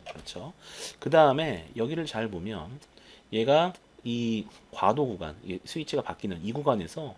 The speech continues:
어, 굉장히 전력 손실이 커요. 이게 뭡니까? 이게 스위칭 손실이 되는 거죠. 이게 스위칭 손실이 되고, 어, 상당히 크다. 이 스위칭 손실이, 어, 이렇게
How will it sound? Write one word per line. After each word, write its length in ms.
어, 220
굉장히 400
전력 240
손실이 340
커요. 280
이게 200
뭡니까? 500
이게 260
스위칭 560
손실이 340
되는 180
거죠. 260
이게 140
스위칭 340
손실이 320
되고, 440
어, 60
상당히 360
크다. 380
이 80
스위칭 300
손실이, 300
어, 160
이렇게 380